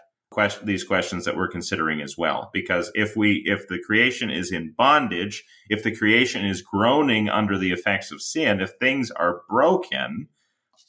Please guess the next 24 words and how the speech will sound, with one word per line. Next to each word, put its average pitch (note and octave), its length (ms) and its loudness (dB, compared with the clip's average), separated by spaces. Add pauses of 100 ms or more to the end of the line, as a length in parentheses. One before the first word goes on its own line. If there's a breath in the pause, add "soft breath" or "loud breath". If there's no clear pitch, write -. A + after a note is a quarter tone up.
(120)
even, C#3+ 440 4
even D3+ 240 4
the A#2+ 60 4
creation B2+ 400 2
itself C#3 440 2
is G2+ 120 0
looking G#2 340 2
forward A2+ 400 2
to G2+ 100 -8
that F2+ 280 0
day F#2 220 4
when F2 380 -2
God F2+ 360 2
will F#2+ 220 2
redeem F2+ 560 0
the F#2+ 80 0
world F2+ 360 0
entirely, D#2+ 500 -2 (240)
right? D#2 240 0 (300 soft breath)
It G2+ 100 2
wants A2+ 360 2
to - 80 -12
be G#2 140 4
set - 380 0